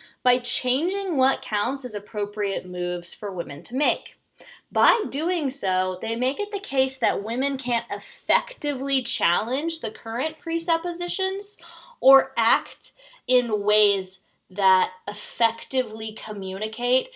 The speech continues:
that they don't wish to have sex or that they aren't, um, enjoying what is happening to them.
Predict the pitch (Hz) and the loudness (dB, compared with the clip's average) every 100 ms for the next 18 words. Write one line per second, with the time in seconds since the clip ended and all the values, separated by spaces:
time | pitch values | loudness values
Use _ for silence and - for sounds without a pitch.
0 | - 214 196 190 180 196 208 - 214 208 | -10 -6 -2 -2 0 0 0 0 -2 -2
1 | - 190 180 180 - 247 240 - - 196 | -4 -4 -4 -4 2 2 2 -6 -8 -8
2 | 185 185 - _ 214 208 208 - - _ | -4 -4 -6 _ -2 -2 -4 -14 -20 _
3 | _ _ _ - 208 196 180 185 214 214 | _ _ _ -4 0 0 0 -2 -2 0
4 | 190 185 190 180 175 170 165 170 - - | -2 0 2 2 -2 -2 -4 -4 -4 -4
5 | - 143 139 123 - - - 98 233 | -4 -8 -8 -10 -12 -10 -8 -8 -12